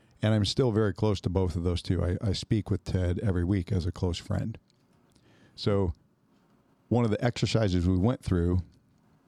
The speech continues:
is they would say, "Well, what is most important in your life?" You know, I'm a young professional person. I'm twenty-eight years old at the time. And it,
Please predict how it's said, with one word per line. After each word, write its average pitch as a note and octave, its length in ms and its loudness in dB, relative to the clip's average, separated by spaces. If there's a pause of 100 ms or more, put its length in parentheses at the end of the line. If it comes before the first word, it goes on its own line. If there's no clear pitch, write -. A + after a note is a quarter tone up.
(260)
is G2 180 0
they G2 120 2
would F2+ 140 0
say, F#2 240 0
"Well, F2 160 2
what G2+ 200 0
is E2+ 140 -2
most F#2 340 0
important F#2+ 460 -2
in F2 80 0
your E2 120 0
life?" - 380 -4 (1300)
You F#2+ 80 2
know, F2 120 0
I'm G2+ 180 0
a G2 40 2
young F2 400 0 (200)
professional F2+ 460 -2
person. A#2 600 0
I'm F2+ 160 0
twenty-eight F#2+ 400 0
years F2+ 200 0
old F2+ 240 0
at - 60 -20
the - 80 -20
time. F2+ 320 0 (1000)
And F2+ 240 2
it, F#2+ 160 0